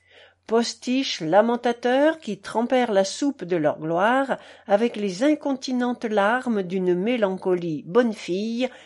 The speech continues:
qui leur partageait ses faveurs. Or, qu'est-ce que le vague passionnel de l'incestueux René,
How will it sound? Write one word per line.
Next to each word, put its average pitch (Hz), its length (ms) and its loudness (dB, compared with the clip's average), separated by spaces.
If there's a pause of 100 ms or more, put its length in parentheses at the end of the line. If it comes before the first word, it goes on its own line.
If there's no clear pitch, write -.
(160)
qui 294 140 0
leur 269 180 2
partageait 262 520 0
ses 254 140 -4
faveurs. - 640 -4 (1160)
Or, 247 460 2 (480)
qu'est-ce 370 320 0
que - 120 -4
le 240 320 -2
vague 208 440 -2 (100)
passionnel 180 840 0
de 170 120 -2
l'incestueux 175 840 -2
René, 180 560 0